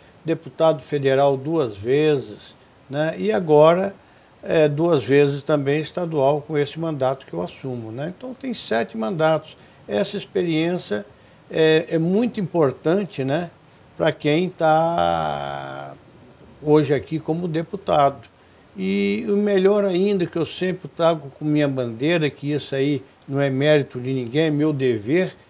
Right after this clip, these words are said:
mas eu tenho sete mandatos e eu não tenho um processo de corrupção, o que leva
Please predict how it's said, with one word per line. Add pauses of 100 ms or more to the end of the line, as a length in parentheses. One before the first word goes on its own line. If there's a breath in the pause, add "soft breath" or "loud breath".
(280 soft breath)
mas
eu
tenho
sete
mandatos
e
eu
não
tenho
um
processo
de
corrupção, (640 loud breath)
o
que
leva